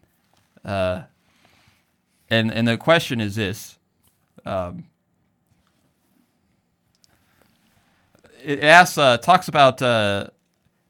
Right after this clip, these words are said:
I heard from a, a pastor from an E L C A congregation in the Twin Cities preach a sermon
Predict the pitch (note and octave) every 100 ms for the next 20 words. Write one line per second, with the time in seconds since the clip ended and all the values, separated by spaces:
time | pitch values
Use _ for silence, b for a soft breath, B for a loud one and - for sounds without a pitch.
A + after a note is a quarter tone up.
0 | _ - A#2+ C#3+ D#3 - B2+ A2+ - G#2+
1 | G2+ C3+ D3 - B2+ A#2+ A2 A#2 A2+ G#2+
2 | G#2+ G2+ G2+ A#2 A2 G#2+ - A2 B2 G#2
3 | G#2 G2 G2 G2 G2 F#2 - A2 - D3+
4 | G#2+ G#2+ - E3 D3 - E3 C#3 A2+ B2+